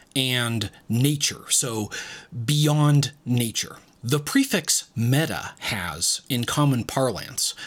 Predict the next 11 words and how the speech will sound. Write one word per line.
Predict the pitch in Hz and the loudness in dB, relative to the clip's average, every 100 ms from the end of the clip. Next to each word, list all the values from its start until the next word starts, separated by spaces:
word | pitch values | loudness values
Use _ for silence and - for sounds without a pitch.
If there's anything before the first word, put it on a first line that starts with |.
| - - | -16 -4
come | - 185 208 | 2 4 4
to | - 170 | 4 6
mean | 147 147 147 143 | 6 8 6 4
a | 117 | -2
kind | - 147 156 147 | -4 0 2 2
of | 117 | 2
recursive | 113 101 - - 143 - 117 92 | -4 -4 -4 2 2 2 -2 -4
discourse. | 104 - - - - - - - | -2 -2 -4 -6 -2 -2 -4 -4
Something | - 196 208 208 175 | 0 0 2 2 4
is | 131 | 2
meta | 110 113 135 143 69 - | 2 2 2 0 -4 -8